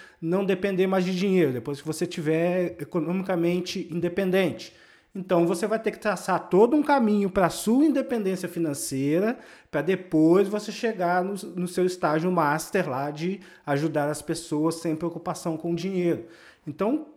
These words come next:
como que você vai atingir sua independência financeira? Então, você vai ramificando isso em vários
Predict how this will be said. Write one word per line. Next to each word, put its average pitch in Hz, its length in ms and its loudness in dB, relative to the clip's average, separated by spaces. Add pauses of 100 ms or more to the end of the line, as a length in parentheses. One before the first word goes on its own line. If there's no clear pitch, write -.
(160)
como 330 400 6
que - 100 -4
você 233 240 2
vai 196 200 2
atingir 190 320 0
sua 185 160 -2
independência 170 500 2
financeira? 156 540 -4
Então, 190 200 -2
você 262 220 -2
vai 254 220 -2 (220)
ramificando 240 840 4
isso 254 280 2
em 240 40 2
vários 220 800 2